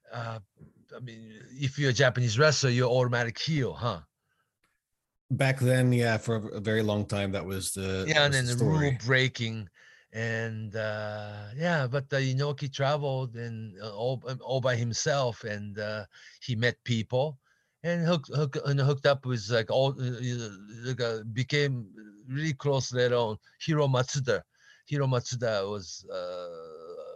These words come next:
Speaker 1: pretty much the very first free agent. You know, he walked away from Rikidozan's school. He went to Peru, then he went to Mexico,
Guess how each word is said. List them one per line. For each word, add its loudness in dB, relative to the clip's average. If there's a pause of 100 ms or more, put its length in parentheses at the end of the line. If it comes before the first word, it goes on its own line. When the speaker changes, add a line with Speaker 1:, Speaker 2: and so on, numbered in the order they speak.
(760)
Speaker 1:
pretty -2
much -2
the 0
very 0
first -4 (380)
free 0
agent. -2 (120)
You -10
know, -8
he -8
walked 0
away 0
from -10
Rikidozan's -4
school. -4 (260)
He -4
went -2
to -8
Peru, 0 (300)
then -6
he -2
went -4
to -10
Mexico, 0